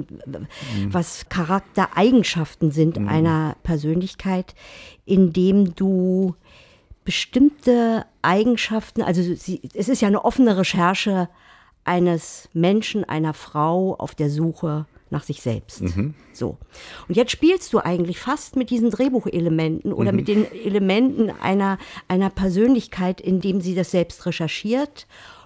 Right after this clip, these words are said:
Speaker 2: Und natürlich stellst es dann auch wieder in Frage, bringst es, äh, durcheinander. Aber das ist, finde ich, sehr interessant, weil das würde man eigentlich für jedes Drehbuchseminar, könnte man diesen Film zeigen,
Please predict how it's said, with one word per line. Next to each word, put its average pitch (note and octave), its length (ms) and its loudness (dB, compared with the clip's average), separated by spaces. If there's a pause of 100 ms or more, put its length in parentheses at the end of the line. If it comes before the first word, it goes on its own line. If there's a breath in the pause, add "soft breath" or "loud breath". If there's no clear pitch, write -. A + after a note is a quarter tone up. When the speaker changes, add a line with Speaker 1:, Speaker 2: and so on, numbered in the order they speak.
(140 loud breath)
Speaker 2:
Und C#4+ 520 4 (380)
natürlich A#3 480 -2
stellst G3 340 0
es G#3+ 120 -8
dann F#3+ 220 0
auch - 180 -8
wieder F#3+ 220 0
in E3 100 -2
Frage, G#3 640 -2 (380 loud breath)
bringst A3 400 0
es, - 180 -8
äh, - 260 -8
durcheinander. G3 1120 0
Aber G3 200 0
das A3 220 -2
ist, A#3+ 120 -6
finde A3 260 -2
ich, - 120 -10
sehr G3+ 400 2
interessant, E3 560 -4
weil D#3+ 140 -6
das G3 180 -6 (300 loud breath)
würde G3+ 180 2
man F#3 160 4
eigentlich F#3 260 -4
für - 100 -2
jedes A#3 340 -2
Drehbuchseminar, D#3+ 880 0
könnte D#3+ 260 -6
man D#3 200 0
diesen F#3+ 280 -4
Film E3 320 0
zeigen, D#3 560 -2